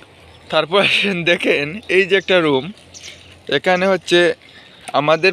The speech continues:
পয়েন্ট শুধু দরকার এইটা, এই যে এটা আমাদের ফ্যানের জন্য। আবার এই পাশে গেছে একটা লাইটের জন্য, এই পাশে আসছে একটা লাইটের জন্য, প্লাস এখানে আমাদের বেলকনি একটা পয়েন্ট নামছে। আবার ওই পাশে একটা প-, বক্স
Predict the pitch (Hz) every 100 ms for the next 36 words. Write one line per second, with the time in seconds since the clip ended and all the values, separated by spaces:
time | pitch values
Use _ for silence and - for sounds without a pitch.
0 | - 175 196 202 208 202 185 196 180 170
1 | 165 139 127 127 101 - - _ _ _
2 | - - _ - _ - - - 147 131
3 | 151 196 135 135 143 139 139 147 160 139
4 | 131 123 123 147 - - - - - 127
5 | 131 135 139 147 151 160 147 147 139 -
6 | 139 127 120 127 131 147 139 139 147 208
7 | - - - - - 147 160 151 160 147
8 | - 151 139 143 135 131 147 143 143 147
9 | 170 - 131 127 - 135 147 147 143 135
10 | 135 135 143 135 135 123 143 135 135 139
11 | 139 127 - 156 - - - - - -
12 | - - 143 170 170 175 190 185 180 185
13 | 156 156 147 147 156